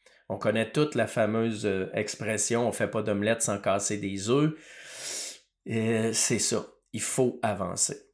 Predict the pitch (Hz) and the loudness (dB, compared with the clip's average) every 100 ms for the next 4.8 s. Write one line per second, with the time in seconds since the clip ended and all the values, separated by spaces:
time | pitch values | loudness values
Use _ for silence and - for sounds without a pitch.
0 | - 120 123 143 - 190 - 151 135 127 | -2 2 4 2 2 0 4 4 6 4
1 | - 123 117 - 120 117 110 120 113 101 | 4 4 2 2 0 -2 -2 -2 -2 0
2 | - 135 120 123 120 110 - 95 - 113 | 0 0 2 2 4 2 0 0 2 0
3 | 113 104 - - 127 - - 196 135 123 | 0 -2 -2 0 0 0 0 2 2 0
4 | 123 143 139 127 123 107 92 - | 0 -2 -2 2 4 4 0 -8